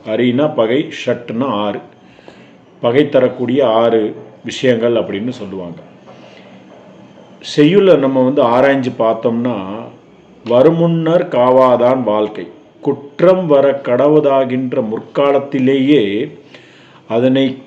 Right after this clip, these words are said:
காவாத அரசனுடைய வாழ்க்கை எரிமுன்னர் வைத்தொரு போல கெடும்.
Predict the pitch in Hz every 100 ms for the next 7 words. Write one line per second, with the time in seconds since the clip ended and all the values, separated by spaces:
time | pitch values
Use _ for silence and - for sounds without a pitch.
0 | - 113 135 139 147 151 156 170 - 120
1 | 120 139 - 156 147 127 117 117 110 98
2 | 101 113 123 - 127 101 101 165 - -
3 | - - - _ - - - _ - -
4 | 139 151 180 196 196 190 190 202 190 139
5 | 143 143 - 156 156 190 - - - -
6 | - - _ _ _ _ - 143 151 165
7 | 170 - 123 110